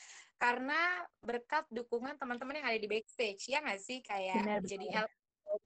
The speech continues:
Speaker 1: gitu kan. Pernah nggak sih kayak bikin webinar how to be a great liaison officer? Itu juga nggak masalah gitu kan. Terus misalnya kayak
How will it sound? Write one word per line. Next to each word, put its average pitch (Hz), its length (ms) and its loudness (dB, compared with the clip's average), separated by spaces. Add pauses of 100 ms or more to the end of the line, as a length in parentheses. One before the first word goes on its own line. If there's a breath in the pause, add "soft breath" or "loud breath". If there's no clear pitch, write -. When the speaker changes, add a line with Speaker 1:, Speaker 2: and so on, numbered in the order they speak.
(160)
Speaker 1:
gitu 392 180 -10
kan. 185 200 -2 (380 loud breath)
Pernah 302 260 0
nggak 262 180 4
sih 349 80 -2
kayak 262 260 4
bikin 285 260 -6
webinar 262 440 0
how 339 260 2
to 285 220 -8
be 254 240 0
a 254 100 0
great 240 300 -4 (220)
liaison 233 420 -2
officer? 196 800 0
Itu 247 200 -4
juga 202 240 0
nggak 180 220 -6
masalah 277 400 2
gitu 202 220 -8
kan. 185 180 -4 (420 loud breath)
Terus 240 200 -2
misalnya 247 340 2
kayak 226 340 2